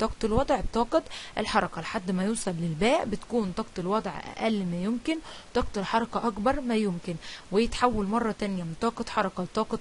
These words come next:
وضع لحد ما يوصل للنقطة ج بتكون فيها طاقة الوضع أكبر ما يمكن، طاقة الحركة بتساوي الصفر. يبقى تاني يا ولاد قانون بقاء الطاقة الميكانيكية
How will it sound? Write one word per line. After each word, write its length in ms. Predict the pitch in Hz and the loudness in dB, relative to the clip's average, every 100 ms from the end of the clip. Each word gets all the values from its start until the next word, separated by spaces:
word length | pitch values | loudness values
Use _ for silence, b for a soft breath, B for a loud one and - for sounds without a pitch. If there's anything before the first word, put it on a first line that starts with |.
| - | 2
وضع 280 | 220 175 165 | 2 2 -4
لحد 340 | - 214 175 | -2 -2 -2
ما 120 | 185 | 0
يوصل 240 | 220 - 180 | -2 -2 -2
للنقطة 440 | 175 208 - 196 | -2 -2 -4 -4
ج 260 | 165 226 330 349 B B B | 0 2 0 -2 B B B
بتكون 400 | 185 - 240 240 | -6 0 2 4
فيها 320 | 202 226 190 | 4 4 4
طاقة 300 | 175 226 - | 2 0 0
الوضع 640 | 226 208 220 208 - 185 170 - | 2 4 6 4 4 2 0 2
أكبر 380 | 233 196 170 180 | 2 2 -2 0
ما 140 | 170 | 2
يمكن، 360 | 170 214 - 277 - B B - | 2 2 2 0 -2 B B 2
طاقة 240 | 262 - | 2 2
الحركة 420 | 190 220 233 214 | 2 4 4 4
بتساوي 580 | - - 214 214 220 233 - - | 4 4 2 4 4 2 -2 -4
الصفر. 400 | - 185 - - B B 185 | -2 -4 -4 -4 B B -2
يبقى 180 | 196 | 0
تاني 260 | 190 214 202 | 2 2 2
يا 60 | 185 | 2
ولاد 240 | 202 220 | 2 0
قانون 320 | - 190 208 | 0 0 0
بقاء 280 | 185 214 220 | -2 0 -2
الطاقة 320 | - 214 - | 0 -4 -2
الميكانيكية 760 | 190 175 190 170 - 233 247 | -4 -4 -4 -4 0 2 2